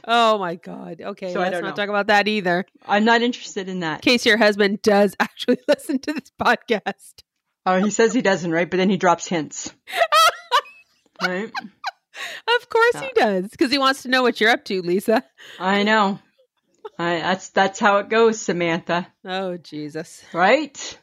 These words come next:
Speaker 1: All right. Well,
Speaker 2: That's
Speaker 1: should
Speaker 2: how
Speaker 1: we
Speaker 2: it
Speaker 1: s-
Speaker 2: goes.
Speaker 1: should we start this podcasty thing?
Speaker 2: Yes,
Speaker 1: I know
Speaker 2: we
Speaker 1: we're
Speaker 2: should. We
Speaker 1: Facebooking living, which is
Speaker 2: I know we got
Speaker 1: nice.
Speaker 2: some,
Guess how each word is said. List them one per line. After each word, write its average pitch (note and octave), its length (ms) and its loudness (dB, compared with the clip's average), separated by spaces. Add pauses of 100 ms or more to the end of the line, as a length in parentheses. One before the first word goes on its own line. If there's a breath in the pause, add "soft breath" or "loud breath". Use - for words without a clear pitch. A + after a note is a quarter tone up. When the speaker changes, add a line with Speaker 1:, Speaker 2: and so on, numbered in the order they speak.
(120)
Speaker 1:
All F#3+ 80 -10
right. F#3+ 540 -4
Well, A3+ 260 4
Speaker 2:
That's F3+ 120 -4
Speaker 1:
should G#3+ 100 2
Speaker 2:
how A3 60 2
Speaker 1:
we A#3+ 80 4
Speaker 2:
it B3 60 0
Speaker 1:
s- C4 60 2
Speaker 2:
goes. B3 460 2 (140)
Speaker 1:
should A#3 180 -4
we A#3 140 0
start A#3 280 0
this A#3+ 140 -2
podcasty C#4+ 680 -2
thing? F4 240 -4
Speaker 2:
Yes, B3+ 280 2
Speaker 1:
I A#3+ 80 4
know C#4 140 4
Speaker 2:
we D4+ 60 2
Speaker 1:
we're B3 80 4
Speaker 2:
should. C#4 80 2 (100)
We A#3+ 80 0
Speaker 1:
Facebooking G#3+ 320 -2
living, A3 560 0 (160)
which G#3+ 240 -12
is G3+ 80 -14
Speaker 2:
I A3+ 80 2
know D4+ 100 4
we C#4 80 0
got B3 60 6
Speaker 1:
nice. A#3 100 0
Speaker 2:
some, A#3+ 140 0